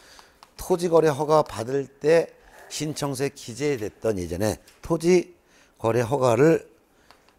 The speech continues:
최초에 신청할 때 기재가 됐던, 기재됐던 허가 목적대로, 허가 목적대로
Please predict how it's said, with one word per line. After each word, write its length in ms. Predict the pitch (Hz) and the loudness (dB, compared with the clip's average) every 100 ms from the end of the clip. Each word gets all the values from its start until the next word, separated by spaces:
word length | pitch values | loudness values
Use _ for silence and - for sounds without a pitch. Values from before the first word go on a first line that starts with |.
| - | -2
최초에 540 | - 180 - 160 160 | 0 0 -2 -2 -2
신청할 840 | 139 - 123 - 120 120 95 107 98 | -2 -8 -8 -6 -8 -8 -8 -8 -8
때 360 | - 127 113 - _ - _ _ - | 0 4 4 2 _ -20 _ _ -12
기재가 520 | - 135 143 147 139 | -10 -4 2 4 4
됐던, 440 | 110 - 110 98 | 0 -4 -4 -4
기재됐던 600 | 92 113 113 - 127 127 - _ _ _ - - | -6 -4 -4 0 2 2 -4 _ _ _ -10 -2
허가 360 | 175 175 175 | 0 6 6
목적대로, 1080 | 143 104 95 - 127 - 127 107 78 123 - _ _ _ _ _ - | 6 0 -6 -4 -4 -2 -4 -4 -2 -4 -4 _ _ _ _ _ -10
허가 240 | 151 165 | 0 0
목적대로 1000 | 160 151 - 165 156 - 151 175 175 - | 2 -4 -4 -4 -4 -2 0 2 0 -6